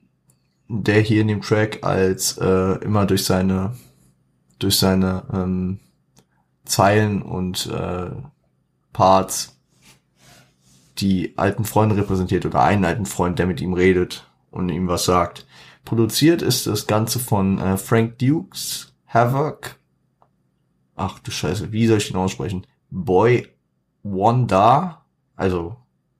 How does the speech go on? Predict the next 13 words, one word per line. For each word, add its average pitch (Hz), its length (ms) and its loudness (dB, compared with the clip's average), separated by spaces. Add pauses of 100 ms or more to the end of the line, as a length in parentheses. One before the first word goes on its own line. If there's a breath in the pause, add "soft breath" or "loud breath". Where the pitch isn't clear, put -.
B 107 200 4
O 107 180 0
I, 151 420 0 (160)
Bindestrich, 139 840 -2
eine 87 280 -2
eins 127 680 0
und 98 240 -6
D 98 220 2
A. 85 400 0 (640)
Nie 101 220 0
gehört. 92 340 -2 (560 loud breath)
Und 139 280 0
Kanye 120 460 2